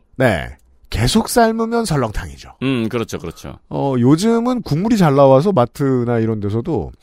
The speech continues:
Speaker 1: 어, 이런 거 해먹는 게 어렵지 않습니다.
Speaker 2: 맞습니다.
Speaker 1: 김치가 중요합니다.
Speaker 2: 그렇습니다. 전에도 말씀드렸는데 제 개인적인 감상으로는 뭐 제가 국밥을 먹으면 주로 서울에서 먹지 않겠습니까?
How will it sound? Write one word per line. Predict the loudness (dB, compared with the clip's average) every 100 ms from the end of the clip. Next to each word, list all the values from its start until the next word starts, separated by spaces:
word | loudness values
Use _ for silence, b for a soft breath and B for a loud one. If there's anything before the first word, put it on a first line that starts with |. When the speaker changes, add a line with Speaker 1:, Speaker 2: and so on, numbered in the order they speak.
| b b b
Speaker 1:
어, | -10 -6
이런 | 0 0 2
거 | 0
해먹는 | 0 -2 -4
게 | 0
어렵지 | 0 -2 -4
않습니다. | -6 -10 -10 -6
Speaker 2:
맞습니다. | -6 -8 -10 -10 -14 -10
Speaker 1:
김치가 | -6 -4 -4 -6
중요합니다. | -6 -12 -14 -18 -20 -6
Speaker 2:
그렇습니다. | -4 0 -2
전에도 | 0 0 2
말씀드렸는데 | 2 0 -2 -2 -2 -2 -2 -2
제 | -6
개인적인 | -4 -2 -2 -4 -4
감상으로는 | -4 -2 0 0 0 -4 -2 -2 -4 -10 _ _
뭐 | -8
제가 | -4 -4 -4 _ _ _
국밥을 | -8 0 0 2
먹으면 | -2 -2 -4
주로 | -4 -2
서울에서 | 0 0 -2
먹지 | -4 -4
않겠습니까? | -2 -4 -4 -2 -2